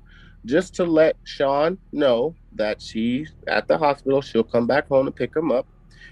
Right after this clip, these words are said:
And also to let the parents know that, you know, can you watch him for a little bit longer? I'm having a situation.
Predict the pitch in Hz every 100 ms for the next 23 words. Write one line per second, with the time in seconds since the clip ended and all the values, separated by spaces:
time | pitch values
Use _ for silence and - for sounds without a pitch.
0 | - 113 117 127 135 139 135 131 123 120
1 | 139 131 127 - 113 110 110 - - -
2 | 107 107 104 - - - 101 95 - 95
3 | 95 95 117 113 117 113 117 110 113 113
4 | 107 107 104 104 98 98 101 101 104 107
5 | - 110 123 110 110 - 104